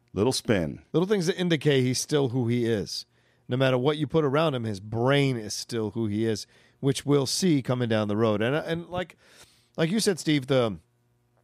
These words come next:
Speaker 2: uh, seeing him in the, in the silhouette or in the, in the reflection quickly, blah, blah, blah.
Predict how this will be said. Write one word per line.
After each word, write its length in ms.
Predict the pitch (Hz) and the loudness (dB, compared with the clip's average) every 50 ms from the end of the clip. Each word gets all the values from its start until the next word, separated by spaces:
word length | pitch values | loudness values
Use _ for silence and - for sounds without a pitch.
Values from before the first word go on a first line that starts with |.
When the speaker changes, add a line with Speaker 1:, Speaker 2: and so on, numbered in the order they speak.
| _ _ _ _ _ _ - - _ - | _ _ _ _ _ _ -20 -12 _ -2
Speaker 2:
uh, 140 | 135 127 | 0 0
seeing 300 | 120 - - 170 175 165 | 0 0 2 2 2 2
him 140 | 160 156 156 | 2 2 2
in 80 | 156 139 | 0 0
the, 160 | 131 120 120 _ - | -2 -4 -6 _ -4
in 120 | 139 131 | -4 -2
the 60 | 127 120 | -2 -2
silhouette 540 | - - 170 160 151 147 143 139 139 131 | 0 2 2 2 2 4 4 4 4 4
or 80 | 127 123 | 2 0
in 80 | 123 120 | 0 -2
the, 120 | 120 127 | -4 -6
in 160 | 127 127 120 | -4 -4 -2
the 80 | 120 113 | 0 0
reflection 460 | 113 104 - 151 147 139 - 143 135 | -2 0 0 0 0 0 0 -6 -6
quickly, 320 | 117 131 131 - 131 123 117 | -4 -6 -6 -4 -2 -4 -2
blah, 240 | 113 123 123 123 120 | 0 0 0 0 2
blah, 140 | 123 127 | 0 0
blah. 80 | 117 | -2